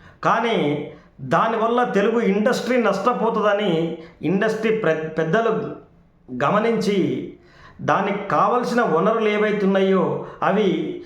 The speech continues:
ఇదే హైదరాబాద్ మహానగరం సరౌండింగ్స్లో వ్యాప్తి చెందింపజేసి, ఇంకా ఇండస్ట్రీ నుంచి గొప్ప గొప్ప సినిమాలను, పెద్ద పెద్ద సినిమాలను తీసి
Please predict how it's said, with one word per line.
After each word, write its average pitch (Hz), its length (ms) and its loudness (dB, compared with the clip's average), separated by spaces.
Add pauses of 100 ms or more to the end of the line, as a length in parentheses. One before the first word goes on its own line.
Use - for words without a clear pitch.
(140)
ఇదే 214 340 0
హైదరాబాద్ 196 760 0
మహానగరం 175 880 0 (220)
సరౌండింగ్స్లో 185 1120 0 (1200)
వ్యాప్తి 156 500 -2
చెందింపజేసి, 175 1200 0 (240)
ఇంకా 185 360 2
ఇండస్ట్రీ 175 540 0
నుంచి 180 720 0 (260)
గొప్ప 160 280 -2
గొప్ప - 280 2
సినిమాలను, 180 920 2 (280)
పెద్ద 151 260 -2
పెద్ద 220 260 2
సినిమాలను 196 640 2
తీసి 190 680 -2